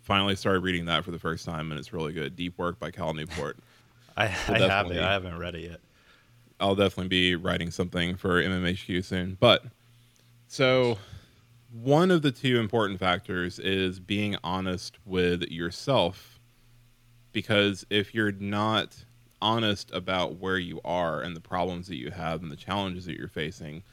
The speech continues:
Speaker 1: you're not going to be able to solve those problems as well. So it took me being honest with myself, say, for the drinking problem that I had a few years ago.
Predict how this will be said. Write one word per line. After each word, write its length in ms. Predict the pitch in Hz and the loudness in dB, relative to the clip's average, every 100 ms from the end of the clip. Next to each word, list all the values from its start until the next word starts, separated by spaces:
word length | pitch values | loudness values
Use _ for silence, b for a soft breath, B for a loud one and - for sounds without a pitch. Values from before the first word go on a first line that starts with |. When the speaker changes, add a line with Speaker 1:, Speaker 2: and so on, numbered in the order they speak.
| b b b b b b - | b b b b b b -20
Speaker 1:
you're 400 | 101 104 101 101 92 | -2 2 4 2 0
not 400 | 92 104 107 104 | -2 0 0 -2
going 320 | 113 107 101 | -4 -2 -2
to 140 | 101 | -4
be 340 | 92 92 95 87 | -6 -6 -4 -2
able 640 | 85 92 92 92 80 85 92 | 4 4 4 2 0 0 -4
to 100 | - | -8
solve 480 | 90 - 95 98 95 | -8 0 4 4 2
those 240 | 92 85 - | 0 -4 -4
problems 600 | 85 73 80 69 71 - | -2 -2 -2 -10 -10 -8
as 260 | 76 87 | -6 -6
well. 440 | 92 - 65 50 - - b b b b b | -6 -2 -2 -2 -10 -20 b b b b b
So 440 | - - 92 92 90 | -2 6 6 6 4
it 180 | 92 | 0
took 320 | - 120 110 113 | 2 0 0 0
me 480 | 110 107 98 95 95 - | 4 4 4 2 -4 -8
being 180 | - 101 | -2 0
honest 320 | 78 98 104 104 | 2 0 0 -4
with 80 | |
myself, 640 | 95 90 - 95 90 87 - - - | -2 -4 0 2 2 0 -8 -20 -12
say, 380 | - 98 92 92 | 0 2 2 0
for 140 | 101 | -4
the 100 | 98 | -8
drinking 360 | 90 101 95 90 | -4 -6 -6 -8
problem 340 | 90 85 82 | -4 -4 -4
that 140 | 80 82 | 0 0
I 80 | |
had 160 | 87 78 | 0 -2
a 40 | |
few 140 | - 90 | -4 -6
years 260 | 73 90 | -6 -6
ago. 260 | - - | -8 -10